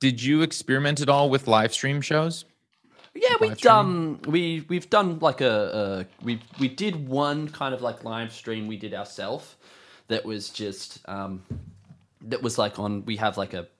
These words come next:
Speaker 2: 'cause, you know, everyone's trying to figure out how to move their business model into this whole, like, kind of digital space. So we have, like,
Speaker 1: Mm-hmm.
Speaker 2: kind of this whole, like, like, kind of, um,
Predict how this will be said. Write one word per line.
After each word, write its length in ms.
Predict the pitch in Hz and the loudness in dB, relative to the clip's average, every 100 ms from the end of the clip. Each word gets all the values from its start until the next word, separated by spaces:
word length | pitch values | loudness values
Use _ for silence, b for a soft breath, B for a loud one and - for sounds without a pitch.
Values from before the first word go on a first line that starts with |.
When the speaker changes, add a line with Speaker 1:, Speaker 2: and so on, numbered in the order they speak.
| _ - | _ -2
Speaker 2:
'cause, 280 | 143 135 - | -2 -2 -10
you 260 | - 135 110 | -6 0 0
know, 100 | 98 | 0
everyone's 480 | 101 101 98 95 - | -2 -4 -4 -6 -6
trying 260 | - 98 | -6 -6
to 60 | 92 | -8
figure 280 | 107 95 90 | -12 -12 -10
out 200 | 90 - | -10 -6
how 220 | 95 90 | -6 -6
to 240 | 104 87 - | -8 -10 -10
move 360 | 95 101 98 - | -10 -8 -8 -8
their 120 | 92 | -10
business 480 | 92 95 95 98 98 | -8 -10 -10 -12 -10
model 300 | 95 101 95 | -8 -8 -10
into 160 | 92 | -10
this 140 | 92 - | -14 -12
whole, 200 | 98 98 | -12 -8
like, 340 | 92 80 _ | -8 -10 _
kind 220 | - 82 | -14 -12
of 100 | 80 _ | -14 _
digital 320 | - 90 92 90 | -12 -10 -8 -8
space. 340 | - 90 92 | -6 -6 -6
So 140 | - | -8
we 140 | 92 101 | -6 -4
have, 240 | 104 104 | -4 -4
like, 160 | 98 107 | -4 -6
Speaker 1:
Mm-hmm. 40 | - | -8
Speaker 2:
kind 100 | 85 | -12
of 140 | - | -14
this 160 | - - | -18 -12
whole, 200 | 69 87 | -10 -8
like, 300 | 95 95 - B B B B B B | -6 -8 -12 B B B B B B
like, 340 | 170 131 - | 2 2 -2
kind 260 | - 135 110 | 0 0 0
of, 160 | 104 101 | -4 -4
um, 420 | 101 92 87 | -6 -6 -10